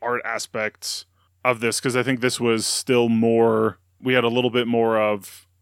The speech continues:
the conversation between, no, 'cause that was last week that it ended.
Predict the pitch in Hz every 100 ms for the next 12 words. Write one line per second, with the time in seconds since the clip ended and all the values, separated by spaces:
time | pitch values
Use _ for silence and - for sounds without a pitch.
0 | _ - 110 101 120 110 - 110 - 120
1 | 98 123 - 135 104 98 117 117 110 104
2 | 107 104 101 98 - _ _ _ _ _
3 | _ - 113 107 104 101 101